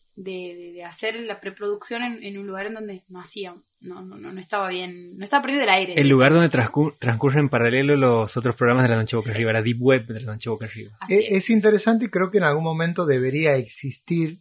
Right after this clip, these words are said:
Speaker 3: un registro subido a, a Spotify de, eh, la,
Speaker 1: De esas
Speaker 3: la
Speaker 1: charlas.
Speaker 3: preproducción o la
Speaker 2: Sí.
Speaker 3: Deep Web de, de La Noche Boca Arriba.
Speaker 2: Sí,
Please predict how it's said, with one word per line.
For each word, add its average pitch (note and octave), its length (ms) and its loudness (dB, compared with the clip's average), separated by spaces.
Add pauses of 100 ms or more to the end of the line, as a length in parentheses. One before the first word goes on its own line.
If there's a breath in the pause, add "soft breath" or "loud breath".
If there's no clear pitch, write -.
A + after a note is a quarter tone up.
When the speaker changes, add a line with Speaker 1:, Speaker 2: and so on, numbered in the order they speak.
Speaker 3:
un C3 260 -4
registro C3+ 680 -4
subido C3+ 800 -2
a, G2+ 460 -12 (200)
a F#2+ 280 -16 (220)
Spotify C#3 540 -6 (760)
de, C3+ 580 4
eh, - 40 0
la, B2 140 -2
Speaker 1:
De A#2 40 0
esas A2+ 200 -2
Speaker 3:
la B2 80 -2
Speaker 1:
charlas. - 160 -2
Speaker 3:
preproducción C#3 800 0
o D3 60 -6
la C3 100 -4
Speaker 2:
Sí. C#3 100 -2
Speaker 3:
Deep A#2+ 200 2
Web D3 240 8
de, C3 340 0
de A2+ 120 -6
La A2+ 80 -8
Noche A2+ 260 -8
Boca A#2+ 200 -4
Arriba. G#2+ 380 -10
Speaker 2:
Sí, A2 400 -2